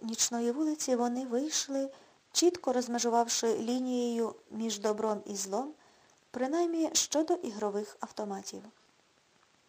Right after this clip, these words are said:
Перегрітий за день асфальт віддавав нічному повітрю тепло. Здавалося, будинки, дороги, тротуари найнялися працювати для міста величезними обігрівальними приладами,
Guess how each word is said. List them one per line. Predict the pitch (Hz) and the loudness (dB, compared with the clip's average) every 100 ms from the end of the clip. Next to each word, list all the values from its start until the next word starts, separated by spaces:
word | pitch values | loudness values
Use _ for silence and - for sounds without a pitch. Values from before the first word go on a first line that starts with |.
| _ _ _ _ - _ - | _ _ _ _ -20 _ -4
Перегрітий | 220 220 233 240 226 | 0 0 0 0 0
за | 208 220 | 0 0
день | 220 214 | -2 -4
асфальт | 214 - 254 294 294 - | -2 0 2 0 -2 -6
віддавав | 233 254 269 320 370 | -4 2 6 6 6
нічному | 311 - 254 240 | 4 0 0 -2
повітрю | 233 233 277 - 285 - | 0 0 -2 -4 -6 -6
тепло. | - 254 214 190 190 _ _ _ - - - - _ | -10 -12 -10 -10 -12 _ _ _ -20 -20 -20 -20 _
Здавалося, | - - 220 240 233 - | -6 -2 -2 -2 -2 -4
будинки, | 214 226 240 247 - 214 | -2 0 -2 -4 -4 -2
дороги, | 220 226 254 240 | 0 2 2 0
тротуари | 233 226 226 262 254 254 - - - _ _ | -2 -2 -2 -2 -2 -4 -6 -20 -20 _ _
найнялися | 240 262 262 262 254 311 - | -2 -2 0 2 2 2 0
працювати | 262 254 254 254 277 254 | 2 2 2 2 2 0
для | 214 233 | 0 0
міста | 277 311 - | 0 -2 2
величезними | 233 247 247 247 269 302 311 302 | 4 4 2 2 2 2 0 -2
обігрівальними | 262 233 240 247 240 277 269 269 | -4 -4 -2 2 0 0 -4 -6
приладами, | 277 285 240 202 190 185 | -4 -2 -2 -2 -4 -6